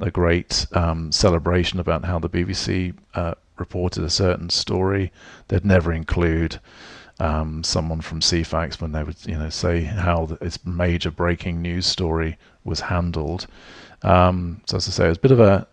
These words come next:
bit of an afterthought, really. Um, and they were, as I say, they were going through this modernization program. Um, so I started to look at, with another, uh, team of people, looking at all these various new newsroom systems. So that got me more into the,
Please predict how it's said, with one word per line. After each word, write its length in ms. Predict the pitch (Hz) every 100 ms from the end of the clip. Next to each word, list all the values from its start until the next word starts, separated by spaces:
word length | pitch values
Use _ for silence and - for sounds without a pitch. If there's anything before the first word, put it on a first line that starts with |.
| -
bit 120 | 95
of 60 |
an 100 | 92
afterthought, 680 | 95 95 92 - - 90 85
really. 600 | - 87 82 78 87 95 - - - - - -
Um, 400 | 95 95 95 92 - - - - - _
and 200 | - 107
they 100 | 110
were, 120 | 110 -
as 160 | 107
I 60 | 104
say, 220 | - 95
they 80 | 92
were 100 | 98
going 300 | 92 110 104
through 260 | - 92
this 280 | 90 87 87
modernization 1120 | 98 95 92 92 90 87 98 95 - 85 80 78
program. 800 | - 95 90 76 71 76 85 90
Um, 500 | - 92 87 87 87
so 180 | 82 95
I 80 | 95
started 420 | - 98 87 87
to 120 | -
look 180 | 95 85
at, 380 | 87 80 - - - _ _ _ _ _ _ - 120
with 140 | 98
another, 400 | 95 92 85 87 -
uh, 160 | 95 85
team 300 | - 104 85
of 120 | 82
people, 360 | 110 92 - 90
looking 240 | 90 82
at 80 | 80
all 160 | 87 90
these 180 | 90
various 460 | - 85 82 78 - - - - _ _
new 400 | 92 85 82 80 -
newsroom 460 | 90 80 - 78
systems. 520 | 82 107 95 - 82 113
So 60 |
that 140 | 131 165
got 160 | 156
me 100 | 143
more 280 | 120 113 104
into 220 | 101 -
the, 300 | 92 92 92